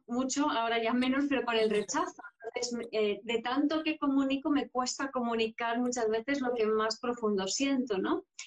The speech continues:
Entonces, no podía, no podía. Y en ese sen-, y en e-, ahí tú me entraste con la escucha Y la verdad es que fue como un,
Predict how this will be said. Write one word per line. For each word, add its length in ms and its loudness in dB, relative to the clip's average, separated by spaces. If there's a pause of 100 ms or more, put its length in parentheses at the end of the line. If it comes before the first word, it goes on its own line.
(120)
Entonces, 560 0 (1040)
no 240 2
podía, 460 2
no 180 -2
podía. 440 2 (160)
Y 120 -2
en 100 -2
ese 120 2
sen-, 300 4
y 80 -2
en 100 2
e-, 120 -2
ahí 320 0 (360)
tú 140 2
me 320 2
entraste 720 0
con 240 0
la 100 -2
escucha 460 -4 (580)
Y 340 2
la 100 2
verdad 200 0
es 100 -6
que 120 -2
fue 160 -2
como 360 2
un, 320 2